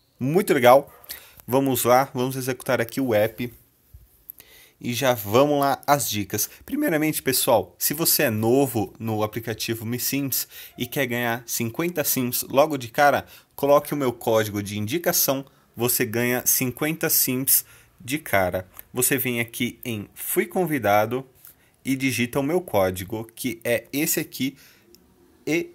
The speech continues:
M M A N. Você coloca esse código aqui em Fui Convidado e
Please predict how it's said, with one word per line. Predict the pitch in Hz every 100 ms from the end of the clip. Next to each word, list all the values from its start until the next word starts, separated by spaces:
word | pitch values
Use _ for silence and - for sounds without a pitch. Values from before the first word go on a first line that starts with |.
| -
M | 139 131 123 -
M | 123 113 113 -
A | 120 113 - -
N. | 143 170 185 180 _ _ -
Você | 117 -
coloca | 120 117 110 117 110 -
esse | 113 120
código | 113 107 104 104
aqui | 110 - 120 -
em | 127
Fui | 120 - 117 107
Convidado | - 151 175 117 113 110 123 - - - - -
e | 143 151